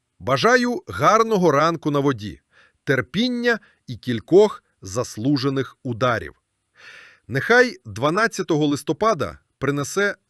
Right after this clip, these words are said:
не лише улов, а й ті тихі хвилини на природі, за які ми всі повертаємось знову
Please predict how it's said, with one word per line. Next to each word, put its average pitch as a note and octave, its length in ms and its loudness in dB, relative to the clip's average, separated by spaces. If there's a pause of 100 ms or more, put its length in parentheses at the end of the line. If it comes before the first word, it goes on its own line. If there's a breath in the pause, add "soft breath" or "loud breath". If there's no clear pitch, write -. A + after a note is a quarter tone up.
(100)
не C#3 200 -2
лише D#3 500 0
улов, A#2 540 -2 (680)
а B2 100 -4
й B2 120 -2
ті A3+ 460 -6 (320)
тихі G#3+ 440 -2
хвилини D3+ 540 -2
на C#3 120 -4
природі, D3+ 560 -2 (640)
за G2+ 180 -6
які C#3 320 -4
ми D#3 140 -2
всі G3 480 -10 (560)
повертаємось D3 840 -4 (280)
знову B2 640 -4